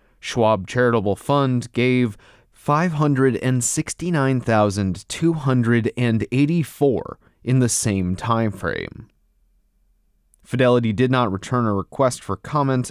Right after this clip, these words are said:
but Vanguard Charitable and Schwab Charitable gave similar statements,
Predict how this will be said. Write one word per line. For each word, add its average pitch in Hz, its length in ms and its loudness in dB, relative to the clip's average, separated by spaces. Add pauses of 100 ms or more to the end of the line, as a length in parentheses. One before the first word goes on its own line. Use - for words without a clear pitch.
but 123 240 -2
Vanguard 139 560 -2
Charitable 110 640 0 (260)
and 135 220 -2
Schwab 139 500 0
Charitable 90 680 -2 (240)
gave 147 260 2
similar 117 440 0
statements, - 800 -6